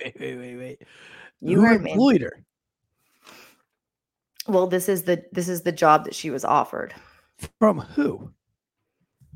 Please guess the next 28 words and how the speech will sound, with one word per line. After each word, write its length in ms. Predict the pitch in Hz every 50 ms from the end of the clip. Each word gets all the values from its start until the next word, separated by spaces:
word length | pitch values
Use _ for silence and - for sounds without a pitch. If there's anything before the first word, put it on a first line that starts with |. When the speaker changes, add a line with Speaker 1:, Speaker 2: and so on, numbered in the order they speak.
| - - -
Speaker 2:
From 380 | - 180 170 165 165 165 147 131
someone 320 | - - 165 165 160 160
we're 120 | 156 143
gonna 120 | 147 147 160
talk 220 | - 143 147 -
about 280 | - 143 143 139 - -
in 80 | -
a 60 | 143 151
moment. 280 | 160 190 175 - - _ - - - _ _ _ _ _ _ _ _ _ _ _ _ _ _ _ _ _ _ _ _ _ _ _ _ _ _ _ _ _ _ _ _ -
Speaker 1:
I 80 | - 214
mean, 80 | 240
it 100 | 226 196
couldn't 240 | - - 190 339 226
be 80 | 202 185
a 80 | 135
police 320 | - - - 262 247 165 -
department, 640 | 175 - - - 147 - - - - _ _ - _ _ _ _ _ _ _ _ _ _ _ _ _ _ _ _ _ _ _ _ _
because 160 | - 170 208
Speaker 2:
Right. 40 | 196 226
Speaker 1:
they 60 | 247
would 120 | 233 208
have 180 | 190 247 269 -
to 60 | -
get 260 | 156 175 185 160 - -
mom 240 | 147 165 170 170
and 100 | 151 135
dad's 240 | 127 156 151 127 -
permission. 420 | - 123 107 120 170 170 - -